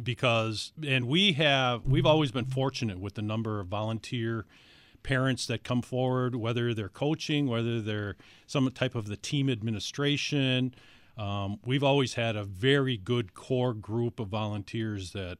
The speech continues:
you know, they're there for their, their kids' interest, their interest, you know, um, but really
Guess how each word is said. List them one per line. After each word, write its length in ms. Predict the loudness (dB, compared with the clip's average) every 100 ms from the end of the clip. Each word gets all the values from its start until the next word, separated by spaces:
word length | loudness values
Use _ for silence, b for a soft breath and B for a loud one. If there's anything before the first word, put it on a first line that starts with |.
| _ _ _ -12
you 120 | -8
know, 260 | -6 -8 -8
they're 180 | -4 0
there 160 | 0
for 180 | 0 -2
their, 260 | 0 0 -2
their 180 | -6 -6
kids' 320 | -4 -4 -4
interest, 460 | -4 -4 -4 -6 -4
their 240 | -4 -2
interest, 520 | -2 -2 -4 -4 -6 -16 B B B B
you 100 | -2
know, 280 | 0 -2 -4
um, 400 | -4 -2 -2 -4 -6 -4
but 140 | -4 -4 _ -4
really 500 | 0 4 4 2